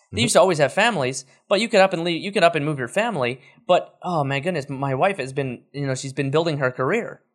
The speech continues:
Speaker 2: Mm-hmm.
Speaker 1: As it, I think it should be. I think that that's great. But it does make just the up and move for the man's job pretty hard.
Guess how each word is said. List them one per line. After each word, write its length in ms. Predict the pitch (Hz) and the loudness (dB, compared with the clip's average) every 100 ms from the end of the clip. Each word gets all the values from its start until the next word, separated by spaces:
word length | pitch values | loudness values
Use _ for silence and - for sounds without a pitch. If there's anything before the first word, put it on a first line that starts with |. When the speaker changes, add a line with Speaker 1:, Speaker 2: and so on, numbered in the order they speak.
| _ _ _ | _ _ _
Speaker 2:
Mm-hmm. 300 | 90 92 82 - _ - | -6 -6 -6 -10 _ 0
Speaker 1:
As 180 | 311 269 | 2 2
it, 120 | 277 _ - | -2 _ 0
I 120 | 262 | 0
think 180 | 247 247 | 2 0
it 80 | 254 | 2
should 220 | 392 302 | 2 2
be. 100 | 135 | 2
I 60 | 123 | 2
think 160 | 196 | 2
that 100 | 262 | 2
that's 200 | 254 180 | 4 2
great. 280 | - 285 - - _ - - _ _ _ _ _ _ _ _ _ _ | 2 -2 -2 -10 _ -20 -20 _ _ _ _ _ _ _ _ _ _
But 120 | 285 277 | 2 2
it 100 | 277 | 4
does 180 | 262 | 2
make 380 | 240 247 - _ | 2 -2 -6 _
just 180 | - 220 | -12 -10
the 100 | 220 | 0
up 160 | 208 214 | 2 2
and 120 | 202 | 2
move 280 | 208 247 196 | 2 2 0
for 180 | - 175 | 0 2
the 80 | 160 | 2
man's 320 | 185 320 - | 0 -2 0
job 380 | 247 113 - - | 4 4 2 0
pretty 240 | 160 127 | 0 2
hard. 300 | 123 113 92 | 2 2 0